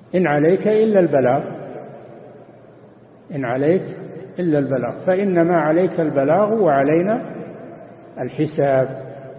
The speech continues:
فذكر إنما أنت مذكر، لست عليهم بمسيطر.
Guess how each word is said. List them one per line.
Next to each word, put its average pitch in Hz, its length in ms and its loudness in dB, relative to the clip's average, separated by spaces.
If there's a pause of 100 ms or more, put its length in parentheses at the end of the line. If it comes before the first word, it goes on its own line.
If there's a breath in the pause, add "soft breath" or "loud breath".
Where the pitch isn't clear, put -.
(2250)
فذكر 190 540 4
إنما 170 480 4
أنت 165 180 0
مذكر، 160 600 0 (140)
لست - 300 -4
عليهم 156 560 2 (1080)
بمسيطر. 165 800 0